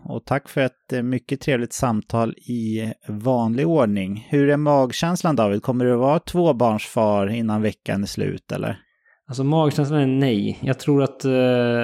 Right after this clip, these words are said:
Speaker 2: det är som sagt beräknat den sjuttonde november, så att jag tror att jag kommer s-, sitta här om en vecka igen. Och, eh, jag spår,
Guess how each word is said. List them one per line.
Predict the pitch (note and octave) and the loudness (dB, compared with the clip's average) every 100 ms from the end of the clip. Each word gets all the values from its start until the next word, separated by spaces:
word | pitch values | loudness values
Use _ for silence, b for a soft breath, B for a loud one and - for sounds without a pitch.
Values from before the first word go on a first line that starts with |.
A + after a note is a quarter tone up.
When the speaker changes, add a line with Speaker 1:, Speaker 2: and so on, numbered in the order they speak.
| A#2 A#2 | -2 -2
Speaker 2:
det | |
är | B2+ B2+ B2 | 0 0 -2
som | C3 | -4
sagt | B2 A#2 | -4 0
beräknat | C3 B2 C#3 C3 - | 0 2 -2 -4 -4
den | B2 | -6
sjuttonde | - C3 - - A#2+ C3 | -2 -6 -6 -4 -2 0
november, | C3 G#2 G2+ | 0 0 -2
så | - | -4
att | B2 | -4
jag | A#2+ - | -4 -6
tror | - D#3+ E3 D#3 B2 A#2 | -4 -4 -2 -4 -4 -4
att | A2+ - | -4 -4
jag | A#2 - | -4 -2
kommer | A#2 A2 A2 A2 G#2+ G#2+ | -2 -2 -2 -2 -2 -4
s-, | G#2+ - A#2 | -6 -8 -8
sitta | - A#2 A2+ | -8 -6 -2
här | A2+ | -2
om | G#2+ | 0
en | G#2 | -2
vecka | G#2 G#2 | -2 -2
igen. | G#2+ A#2+ G2+ A2 | -2 -2 -2 -6
Och, | - _ A2+ | -10 _ -4
eh, | A2+ A#2 A#2 | -2 -2 -4
jag | B2 | -4
spår, | - - D#3 | -4 0 2